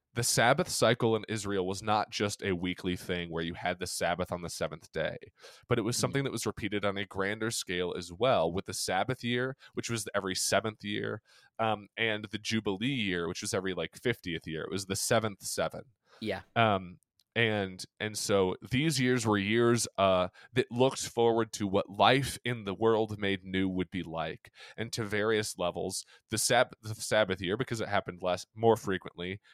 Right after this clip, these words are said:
Speaker 1: ha-, was, was lesser. Um, it was like you would rest, that you, there, in both of them, there were various forms of resting from work, um, celebrations, uh, forgiveness of debts, freedom of slaves, which we'll see here, um, and, like,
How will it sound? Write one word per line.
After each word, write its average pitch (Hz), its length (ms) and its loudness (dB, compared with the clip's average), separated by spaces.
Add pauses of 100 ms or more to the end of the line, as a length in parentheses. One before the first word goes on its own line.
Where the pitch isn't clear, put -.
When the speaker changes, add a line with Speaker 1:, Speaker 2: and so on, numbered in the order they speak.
(120)
Speaker 1:
ha-, 95 280 2
was, 95 320 -4
was 92 200 -6
lesser. 92 540 -4 (320)
Um, 98 260 0
it - 60 -6
was 95 160 -4
like 90 220 -2 (180)
you 98 160 -4
would 92 180 -2
rest, 110 440 0 (400)
that 110 140 -6
you, 101 260 -4 (100)
there, 98 220 -2 (180)
in 107 140 -10
both 131 240 4
of 110 80 -14
them, 101 260 -4
there 98 140 2
were 95 80 0
various 95 420 0
forms 98 320 -2
of 92 140 -10
resting 107 420 0
from 92 240 -6
work, 95 400 -4 (320)
um, 90 480 -4
celebrations, 98 1040 0 (300)
uh, 90 160 2
forgiveness 110 640 -2
of 101 160 -6
debts, - 480 0 (240)
freedom 110 540 0
of 95 240 2
slaves, 90 500 0
which 95 160 -4
we'll 90 80 -6
see 87 200 -6
here, 85 360 -8 (320)
um, 95 400 0 (100)
and, 92 260 -2
like, 90 140 0